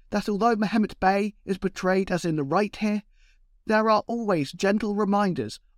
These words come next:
of the terrible things he has done, especially when it comes to the murder of John Banning's father. Ultimately, Mehmet Bey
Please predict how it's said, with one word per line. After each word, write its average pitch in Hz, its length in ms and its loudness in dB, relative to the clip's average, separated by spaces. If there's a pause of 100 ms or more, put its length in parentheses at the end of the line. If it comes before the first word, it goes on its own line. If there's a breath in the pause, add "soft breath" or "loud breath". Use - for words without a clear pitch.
(120)
of 196 120 -4
the 202 100 0
terrible 208 560 -2
things 190 400 -2
he 147 80 -2
has 139 120 -6
done, 175 440 -2 (440)
especially 139 840 -6 (340)
when 196 160 2
it - 120 -2
comes 151 320 -4
to 180 100 -2
the 190 120 -2
murder 190 360 0
of 160 200 -8
John 147 320 -2
Banning's 120 420 -4
father. 185 540 -2 (1000)
Ultimately, 254 680 2 (540)
Mehmet 262 400 4
Bey 190 340 2